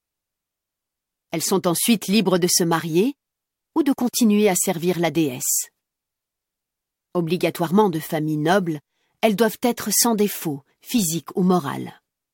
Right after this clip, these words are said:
Seules femmes du monde romain dans ce cas,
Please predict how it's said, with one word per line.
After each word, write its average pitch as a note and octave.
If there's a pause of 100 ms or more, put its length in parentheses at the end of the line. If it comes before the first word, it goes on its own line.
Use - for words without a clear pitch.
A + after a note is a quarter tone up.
(1400)
Seules C4+
femmes G#3+
du F3
monde F#3+
romain E3+
dans D#3
ce -
cas, G#3+